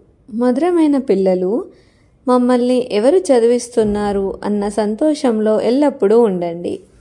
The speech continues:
ఇది కూడా మన్మనా భవయే. నిన్న మనం రాతిబుద్ధి కలవారిగా ఉండేవారమి,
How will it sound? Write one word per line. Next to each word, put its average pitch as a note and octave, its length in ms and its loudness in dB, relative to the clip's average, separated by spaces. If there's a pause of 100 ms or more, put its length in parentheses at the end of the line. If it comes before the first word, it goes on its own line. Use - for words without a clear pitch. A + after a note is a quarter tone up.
(120)
ఇది D4+ 200 4
కూడా F4+ 360 4
మన్మనా C#4+ 640 2
భవయే. F3 540 -2 (440)
నిన్న D#4 280 4
మనం D4 480 0
రాతిబుద్ధి A#3 600 2
కలవారిగా A#3 720 2
ఉండేవారమి, G3 720 -4